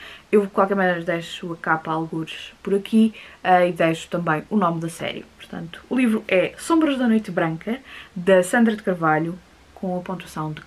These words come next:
quatro ponto quarenta e três. Tenho a dúvida se este é o último livro da série que a Sandra Carvalho escreveu, o que me deixa surpreendida do livro, se for realmente o último, por ter uma pontuação tão alta.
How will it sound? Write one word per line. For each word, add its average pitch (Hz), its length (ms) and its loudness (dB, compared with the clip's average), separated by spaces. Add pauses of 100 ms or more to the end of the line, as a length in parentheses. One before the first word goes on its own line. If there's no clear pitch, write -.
quatro - 320 0 (120)
ponto 143 280 -12
quarenta 147 320 -12
e 143 40 -14
três. - 280 -16 (840)
Tenho 392 180 6
a 381 40 6
dúvida 381 280 6
se 370 120 2
este 359 140 -2
é 359 40 2
o 339 40 4
último 311 420 4
livro 262 420 0 (520)
da 226 120 2
série 269 420 2
que 269 120 -8
a 269 40 -8
Sandra 262 280 -2
Carvalho 254 360 -2
escreveu, 262 540 -4 (600)
o 226 60 -10
que 262 100 -4
me 254 100 6
deixa 247 340 2
surpreendida 208 800 0
do 190 180 -2
livro, 180 420 0
se - 160 -12
for 220 320 4
realmente 196 480 0
o 190 40 -2
último, 180 360 -6 (200)
por - 120 -12
ter 214 100 6
uma 208 120 6
pontuação 196 520 -4
tão 170 240 -4
alta. 170 400 0